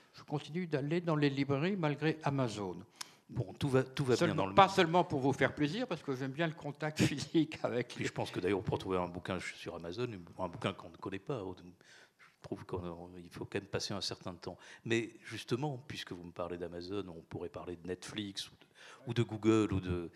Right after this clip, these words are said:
Speaker 2: et, et donc, il y a quand même une organisation économique qui, qui prévaut à tout cela.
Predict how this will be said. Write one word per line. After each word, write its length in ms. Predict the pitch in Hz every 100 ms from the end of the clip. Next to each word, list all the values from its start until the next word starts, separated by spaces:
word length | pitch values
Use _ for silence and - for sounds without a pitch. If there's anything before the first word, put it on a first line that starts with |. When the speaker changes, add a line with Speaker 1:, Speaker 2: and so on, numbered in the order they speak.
| - - - _
Speaker 2:
et, 200 | 101 104
et 20 |
donc, 300 | 98 104 - 107
il 220 | 107 113
y 80 | 117
a 60 |
quand 120 | 110 101
même 100 | 95
une 120 | 92
organisation 540 | 87 87 87 87 -
économique 520 | 87 - 107 123 123
qui, 400 | - 90 82 82 -
qui 120 | -
prévaut 440 | - - 92 92
à 60 | 87
tout 160 | -
cela. 300 | - - 147